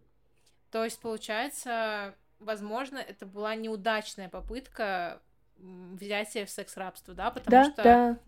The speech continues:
Speaker 2: не так
Speaker 1: просто
Speaker 2: организм.
Speaker 1: не, не так организм. И они решили ее быстренько-быстренько как-то вылечить, ну, в частности, Махмуд, если эта версия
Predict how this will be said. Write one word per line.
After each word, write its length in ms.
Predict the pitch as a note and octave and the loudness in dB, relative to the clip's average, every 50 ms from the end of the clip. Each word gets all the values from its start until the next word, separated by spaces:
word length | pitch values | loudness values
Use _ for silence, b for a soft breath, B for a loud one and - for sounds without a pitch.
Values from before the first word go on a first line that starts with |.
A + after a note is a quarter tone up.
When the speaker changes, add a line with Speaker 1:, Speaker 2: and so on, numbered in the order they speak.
| - - - | -12 0 4
Speaker 2:
не 140 | A#3+ A#3+ | 6 6
так 160 | A#3+ C4+ C4+ C4 | 8 6 6 4
Speaker 1:
просто 140 | A3+ - | 4 2
Speaker 2:
организм. 560 | B3 A#3 - C4+ C4 A#3 G3 G#3 F#3+ F#3+ G#3 - - - - - - | 6 8 8 8 8 8 6 4 0 -2 -2 -2 2 4 4 4 2
Speaker 1:
не, 80 | - G#3+ G#3 | 0 -6 -6
не 20 | |
так 160 | F#3+ G#3+ A3+ A#3+ | -6 -6 -6 -6
организм. 520 | G#3+ G3+ A3 G3 G3 G3 G3 G3 F#3 F3+ - - F3+ - - - - - - - - - - - | -8 -10 -8 -8 -10 -10 -12 -14 -16 -16 -18 -18 -18 -18 -18 -18 -18 -20 -20 -20 -20 -20 -16 -6
И 100 | - A3 | -4 -2
они 200 | A3 G#3+ A#3+ B3+ | -2 -2 -2 -4
решили 360 | B3+ B3 - - B3 A#3+ B3 B3 | -4 -4 -6 -8 -8 -6 -6 -4
ее 180 | G#3+ G#3+ G#3 | -4 -4 -4
быстренько-быстренько 920 | F#3 G3+ G#3+ - - G#3+ G3+ - G3+ F#3+ G#3+ G#3 - G#3 G3 F#3+ - G3+ F#3 | -4 -6 -10 -10 -10 -12 -12 -12 -12 -12 -12 -12 -12 -12 -12 -12 -12 -12 -14
как-то 320 | - G#3 G3 - - G#3 | -12 -14 -14 -12 -12 -12
вылечить, 480 | F#3 F#3+ G#3 F3+ F3+ F3 - - F3+ - | -10 -10 -10 -12 -12 -14 -16 -18 -18 -16
ну, 120 | - G3 F#3 | -14 -14 -14
в 80 | - - | -14 -12
частности, 460 | - G#3 G3+ - - G3 - - F#3+ | -12 -12 -10 -12 -14 -18 -18 -16 -14
Махмуд, 420 | F#3+ F#3+ - - - F3+ F3 - - | -14 -14 -14 -14 -14 -14 -14 -12 -4
если 340 | G#3 A#3+ A3+ A3+ - A3 G3 | -2 -2 -2 -2 -4 -8 -10
эта 140 | F#3 - G3 | -10 -10 -12
версия 500 | F3 F3 E3+ - - - - E3 E3 | -10 -10 -12 -12 -14 -14 -14 -14 -14